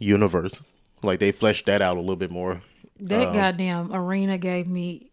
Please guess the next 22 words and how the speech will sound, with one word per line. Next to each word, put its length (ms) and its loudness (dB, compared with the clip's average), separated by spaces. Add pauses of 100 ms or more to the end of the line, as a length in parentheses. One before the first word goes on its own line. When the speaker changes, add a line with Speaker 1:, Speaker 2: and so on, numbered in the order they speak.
(140)
Speaker 2:
anxiety. 920 -4
I 80 -2
was 100 -2
Speaker 1:
Yeah. 80 -2
Speaker 2:
like, 60 -4
"Why 220 2
the 100 -2
fuck 440 -4
is 120 -4
it 120 -4
in 120 -4
the 80 -4
middle 240 -2
of 80 -4
the 180 -6
air?" 300 -4
Speaker 1:
Yeah, 380 10
so 240 6
a 20 8
lot 200 10
of 40 0
people, 520 4